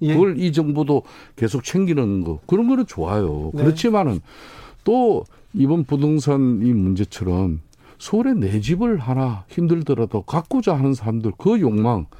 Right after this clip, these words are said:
Speaker 2: 그걸 무시하면 안 돼요. 언제까지 강남에 많은 집을 보유하고 있는 사람들,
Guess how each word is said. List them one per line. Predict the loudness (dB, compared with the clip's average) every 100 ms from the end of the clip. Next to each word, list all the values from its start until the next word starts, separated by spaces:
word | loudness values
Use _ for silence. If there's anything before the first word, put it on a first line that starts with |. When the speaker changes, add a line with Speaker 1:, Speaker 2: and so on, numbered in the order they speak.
| -8
Speaker 2:
그걸 | -2 2
무시하면 | 2 2 2 0 0
안 | 0
돼요. | 0 0 2
언제까지 | 0 0 0 0 -2 -6 -20 -20 -20 -4
강남에 | 0 4 4 4 2 2
많은 | 0 -2 0 0
집을 | 2 0 0
보유하고 | 2 2 2 2
있는 | 2 0
사람들, | 0 0 0 2 0